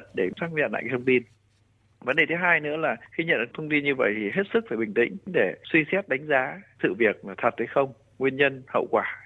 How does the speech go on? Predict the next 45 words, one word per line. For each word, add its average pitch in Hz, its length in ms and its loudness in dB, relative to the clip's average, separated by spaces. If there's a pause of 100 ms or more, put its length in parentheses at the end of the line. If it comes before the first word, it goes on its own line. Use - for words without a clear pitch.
(100)
như 120 100 -2
nào. 110 220 -4 (340)
Và 117 280 2
những 160 180 -6
cái 208 80 -8
việc 165 220 2 (220)
tai 165 180 4
nạn 165 260 4 (120)
hoặc 117 220 -4
cấp 190 160 -2
cứu 147 160 2
như 165 180 -6
vậy 113 200 0 (260)
thì 123 420 -2 (180)
cái 160 120 -6
việc 170 240 -2
chuyển 107 180 0
tiền 117 340 0 (120)
thì 113 80 -2
không 175 240 0
phải 92 180 0
gấp 190 220 4
đến 190 140 0
mức 240 160 -4
là 120 220 0
chúng 127 80 -12
ta 131 120 -2
phải 98 160 -10
chuyển 87 240 0
tiền 98 260 -2
ngay. 117 240 -2 (440)
Thế - 80 -6
còn 143 160 4
các 196 180 -2
đối 165 120 -2
tượng 139 380 -2
mà 104 220 0 (140)
hối 170 300 2
thúc 294 140 0 (140)
nhanh 190 200 -2
chóng 170 220 -2
để 160 100 -6
chuyển 104 220 -2
tiền 98 260 4 (280)
thì 101 340 0